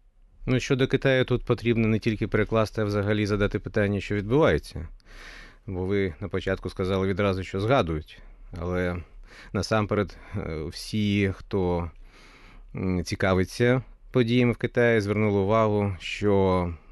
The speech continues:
м, в цей день, у вівторок, шістнадцятого травня, про цю подію взагалі не згадали державні змі Китаю, тобто начебто нічого не відбулося. Е, тому насамперед цікавим було саме, саме такий,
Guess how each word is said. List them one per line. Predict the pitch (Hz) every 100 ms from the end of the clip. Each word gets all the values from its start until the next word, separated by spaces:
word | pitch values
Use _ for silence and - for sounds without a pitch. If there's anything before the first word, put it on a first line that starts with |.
| - -
м, | 80 82
в | 80
цей | - 92
день, | 85 98 110 123
у | 120
вівторок, | 123 - 143 131
шістнадцятого | - 123 127 - 117
травня, | 131 123 117
про | - 95
цю | 101
подію | 98 95 104
взагалі | 104 151 143
не | 85
згадали | 90 92 113 117 - - - 95
державні | 95 82 92 98 110 123 147 147 - - - - -
змі | 120 131 143 131
Китаю, | 139 - 139 135 131 120 - -
тобто | 117 - - 113 107 101 90 80
начебто | 101 123 - 147 135
нічого | 120 - 110
не | 104
відбулося. | 98 90 82 69 - - - - - - - -
Е, | 110 90 85
тому | 110 117 131 131 123 -
насамперед | 117 104 147 151 131 120 - -
цікавим | - - 117 113 107
було | 107 107 104 104
саме, | - 113 107 104 - -
саме | - 110 107
такий, | 101 104 98